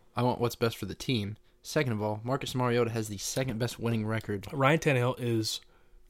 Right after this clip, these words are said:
Speaker 2: in my opinion, I mean this. There's certain players I own, that I own T-shirt jerseys of that aren't, that aren't on the Saints. Dead ass. Ryan Tannehill is one of them. He was a converted wide receiver from Texas A and M.
Speaker 1: Yes, I
Speaker 2: Became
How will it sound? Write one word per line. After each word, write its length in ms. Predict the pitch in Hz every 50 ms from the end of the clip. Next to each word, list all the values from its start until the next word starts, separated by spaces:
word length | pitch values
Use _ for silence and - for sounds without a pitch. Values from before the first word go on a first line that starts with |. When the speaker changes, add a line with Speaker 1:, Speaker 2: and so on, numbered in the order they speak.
| - -
Speaker 2:
in 100 | - 127
my 140 | 120 120 151
opinion, 280 | 180 - - 123 123 117
I 60 | 120
mean 200 | 131 143 143 135
this. 240 | 110 101 - - - - - - - - -
There's 140 | 147 131
certain 200 | - - 233 220
players 220 | - - 196 160 156
I 140 | 143 156 160
own, 380 | - 165 151 151 156 151 147 135
that 140 | 139 143
I 140 | 147 151 151
own 380 | - 143 139 139 131 131 127 120 - - - - - - - - - - - - -
T-shirt 340 | - - 160 151 - 156 143 123
jerseys 320 | 120 123 113 107 107 107
of 200 | 107 98 - - - - - - - - - - - - - - - - - -
that 100 | - -
aren't, 220 | 127 135 139 131
that 120 | 123 123
aren't 200 | - - 156 139
on 100 | 143 131
the 60 | 127 113
Saints. 340 | - - 110 - - - -
Dead 220 | - - 123 127
ass. 320 | 117 98 98 - - - - - - - - - - - - 143 - - - - -
Ryan 260 | - 117 120 147 175 170
Tannehill 400 | - 160 151 143 147 147 147 - - -
is 140 | - 120 110
one 140 | 113 107 107
of 40 | 104
them. 100 | 104 - - - - - - - - - - - - - - - - - - - - -
He 100 | - 131
was 140 | 123 113 113
a 60 | 110 110
converted 360 | - - 117 - 131 151 170 165
wide 80 | 160 -
receiver 420 | 170 - - 127 120 135 143 - - - - - - - -
from 140 | - 120 -
Texas 280 | - 123 135 143 - 165
A 80 | 160 151
and 80 | 127
M. 140 | 117 120 120
Speaker 1:
Yes, 240 | - 131 113 104 -
I 60 | 85
Speaker 2:
Became 160 | 92 104 107